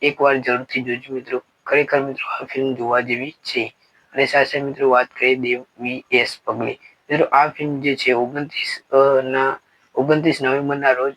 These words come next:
આ ફિલ્મ આપણને સિનેમાઘરોમાં જોવા મળવાની છે. એટલે કે આજે જ મિત્રો આ ફિલ્મ જે છે સિનેમાઘરોમાં જોવા મળે છે. મિત્રો સાથે મિત્રો વાત કરીએ મા દેવી એસ પગલે, એટલે કે દેવ પગલેની ફિલ્મ પહેલી વાર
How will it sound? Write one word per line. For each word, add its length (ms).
આ 120
ફિલ્મ 320
આપણને 320
સિનેમાઘરોમાં 800
જોવા 260
મળવાની 440
છે. 160
એટલે 180
કે 160
આજે 340
જ 80
મિત્રો 300
આ 120
ફિલ્મ 340
જે 140
છે 280
સિનેમાઘરોમાં 920
જોવા 300
મળે 300
છે. 260
મિત્રો 280
સાથે 360
મિત્રો 280
વાત 160
કરીએ 320
મા 120
દેવી 320
એસ 240
પગલે, 300
એટલે 160
કે 120
દેવ 220
પગલેની 960
ફિલ્મ 340
પહેલી 440
વાર 320